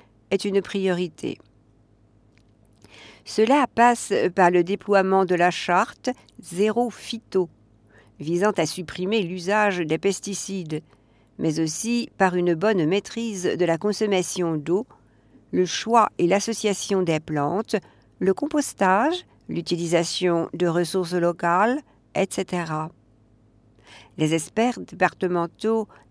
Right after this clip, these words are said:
aident par ailleurs les communes qui souhaitent obtenir le label national Villes et villages fleuris. Elles sont aujourd'hui quarante dans la Loire à arborer fièrement de une à quatre fleurs à l'entrée de la commune.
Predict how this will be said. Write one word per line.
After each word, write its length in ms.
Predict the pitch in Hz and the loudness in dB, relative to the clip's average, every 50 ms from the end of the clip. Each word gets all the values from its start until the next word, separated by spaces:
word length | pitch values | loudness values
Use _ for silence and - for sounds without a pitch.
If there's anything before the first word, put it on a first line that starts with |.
| _ - | _ 0
aident 300 | - 254 240 285 - - | 2 2 2 2 -2 -4
par 260 | - - 190 180 175 | -2 -2 -2 0 -2
ailleurs 360 | 170 175 170 196 202 196 185 | -2 -2 0 2 2 2 2
les 140 | 175 175 170 | 0 -2 -2
communes 720 | 165 - 170 175 185 190 196 202 196 190 190 185 175 156 131 - | -2 -2 -2 0 0 0 0 0 0 2 0 0 0 0 -4 -6
qui 140 | - 202 185 | -6 -8 -8
souhaitent 400 | - - 247 247 240 - - 190 | -2 0 0 -2 -2 -2 -2 -2
obtenir 580 | 180 160 - - 190 185 196 202 208 202 190 | -2 -2 -2 -2 0 0 0 0 0 0 2
le 120 | 175 165 170 | 2 2 2
label 460 | 175 185 185 170 170 156 160 160 165 | 2 2 2 2 2 2 2 2 2
national 840 | 196 214 208 - - 180 170 165 160 156 160 165 170 175 185 170 - - - - _ _ _ - | 0 -2 -2 -2 -4 -2 -2 -2 -2 -2 -2 0 0 0 0 0 -2 -6 -20 -20 _ _ _ -12
Villes 500 | 160 165 185 220 226 220 202 175 165 170 | -10 -6 -4 -2 -2 -2 -2 -2 0 0
et 60 | 165 | 0
villages 500 | 160 170 180 185 185 185 185 180 175 175 | 0 0 2 2 4 4 4 2 0 -4
fleuris. 600 | - - - 180 185 180 170 - 175 175 160 160 - _ _ _ _ _ _ _ _ _ _ _ _ - - - _ _ | -10 -10 -6 -4 -2 -4 -4 -6 -10 -12 -14 -14 -18 _ _ _ _ _ _ _ _ _ _ _ _ -20 -20 -20 _ _
Elles 140 | - 160 160 | 0 0 2
sont 240 | 160 - 190 185 190 | 2 0 -2 0 0
aujourd'hui 480 | 190 170 175 180 175 160 160 160 156 - | 0 0 0 -2 -4 -4 -6 -10 -10 -6
quarante 600 | - - 247 262 233 185 202 240 294 - - - - - - | -2 -2 0 0 0 0 0 0 -2 -4 -8 -12 -12 -8 -2
dans 140 | 170 185 180 | 0 2 4
la 120 | 180 170 | 4 2
Loire 480 | 170 160 156 151 147 165 190 233 - - - - - - - _ _ - | 2 0 0 0 0 0 -2 -2 -6 -10 -18 -20 -20 -20 -20 _ _ 0
à 240 | - 190 180 175 - - 202 | 4 4 6 6 4 4 2
arborer 460 | 208 202 196 196 208 208 220 277 254 | 0 0 -2 -2 -2 -2 0 -2 -2
fièrement 720 | 185 - - - - 214 196 - 190 208 226 233 220 202 - - - _ _ _ - | -4 -6 -4 -2 0 0 0 0 -2 0 2 2 0 0 -4 -12 -20 _ _ _ 0
de 200 | 170 196 202 - _ - | 4 4 4 4 _ 0
une 280 | 269 269 214 190 170 - - - | 0 0 2 2 0 -2 -4 -4
à 100 | - 165 | -6 -4
quatre 340 | - - 226 - - - 226 | -2 -2 -4 -4 -4 -6 -8
fleurs 600 | - - - 196 185 170 151 143 151 156 160 - _ _ _ _ - | -6 -2 0 2 4 4 2 0 -2 -6 -10 -16 _ _ _ _ -4
à 80 | - 156 | -2 0
l'entrée 300 | 165 175 170 - - 202 202 | 0 0 -2 -2 0 2 4
de 40 | |
la 140 | 196 190 190 | 4 4 2
commune. 600 | - 202 196 196 190 185 175 165 160 156 151 143 | 2 2 0 2 0 0 0 0 -2 -4 -4 -6